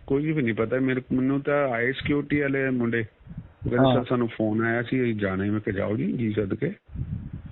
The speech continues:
Speaker 2: ਨਹੀਂ, ਫੋਨ ਆਇਆ ਤੇ ਸਿਕਿਉਰਿਟੀ ਵਾਪਸ without reason, ਮਤਲਬ without notification?
Speaker 1: ਮੈਨੂੰ ਹੁਣ ਇਹ ਤਾਂ ਰੀਜ਼ਨ ਤਾਂ ਹੁਣ ਪਾਰਟੀ ਨੂੰ ਪਤਾ ਜੀ, ਮੈਨੂੰ ਥੋੜ੍ਹੀ ਪਤਾ ਜੀ।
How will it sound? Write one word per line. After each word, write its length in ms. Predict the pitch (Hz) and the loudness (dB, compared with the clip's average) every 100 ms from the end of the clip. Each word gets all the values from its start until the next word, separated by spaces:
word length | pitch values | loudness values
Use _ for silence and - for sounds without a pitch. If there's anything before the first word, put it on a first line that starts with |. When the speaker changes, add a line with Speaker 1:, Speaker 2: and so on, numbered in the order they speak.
| - - - - - - | -18 -14 -12 -12 -10 -4
Speaker 2:
ਨਹੀਂ, 240 | 101 147 | 0 0
ਫੋਨ 440 | - 107 107 113 | 2 2 4 4
ਆਇਆ 320 | 120 123 131 113 | 4 4 4 2
ਤੇ 200 | 104 135 | 2 0
ਸਿਕਿਉਰਿਟੀ 380 | - 226 214 | 4 4 6
ਵਾਪਸ 240 | 208 196 185 | 6 8 6
without 400 | 156 135 139 143 | 4 4 6 4
reason, 440 | 131 131 123 139 | 2 2 4 4
ਮਤਲਬ 240 | 135 131 131 | 4 4 4
without 500 | 123 120 123 127 120 | 4 6 6 6 4
notification? 420 | 127 120 113 107 | 4 0 0 2
Speaker 1:
ਮੈਨੂੰ 260 | 110 110 107 | 2 2 2
ਹੁਣ 380 | 110 117 117 117 | 2 2 0 0
ਇਹ 120 | 127 | 0
ਤਾਂ 160 | 120 | 0
ਰੀਜ਼ਨ 360 | 127 117 117 135 | 0 2 2 0
ਤਾਂ 80 | 151 | 0
ਹੁਣ 280 | 139 139 131 | 2 0 0
ਪਾਰਟੀ 380 | 120 107 107 | 0 0 2
ਨੂੰ 100 | 160 | 0
ਪਤਾ 240 | 147 113 101 | 0 0 0
ਜੀ, 180 | 95 127 | 0 0
ਮੈਨੂੰ 260 | 131 143 | 2 0
ਥੋੜ੍ਹੀ 200 | 143 160 | 0 -2
ਪਤਾ 260 | - - 120 | -4 -2 -2
ਜੀ। 220 | 113 110 | 0 -4